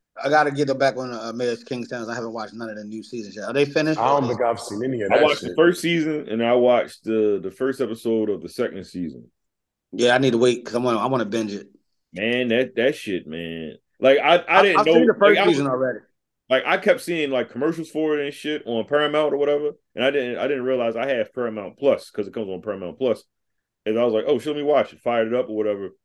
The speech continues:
Speaker 3: and then I ended up watching the whole first, uh, season, and it, like, I went into the second, uh, ep-, uh, second season by mistake. So I
Speaker 1: Okay.
Speaker 3: wanted to do the same thing you did. I was like,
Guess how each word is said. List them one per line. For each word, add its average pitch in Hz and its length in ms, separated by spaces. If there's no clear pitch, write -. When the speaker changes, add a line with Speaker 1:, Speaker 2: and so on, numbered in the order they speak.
Speaker 3:
and 107 140
then 107 80
I 117 140
ended 123 160
up 113 120
watching 120 320
the 101 60
whole 131 180
first, 131 340
uh, 120 380
season, 147 600
and 117 240
it, 117 200
like, 107 400
I 104 140
went 131 240
into 147 320
the 113 120
second, 131 320
uh, 117 40
ep-, 101 260
uh, 92 320
second 143 260
season 120 320
by 104 140
mistake. 117 440
So 127 60
I 131 40
Speaker 1:
Okay. 143 100
Speaker 3:
wanted 123 160
to 110 60
do 117 80
the 110 60
same 123 260
thing 120 180
you 123 100
did. 101 320
I - 40
was 165 80
like, 127 120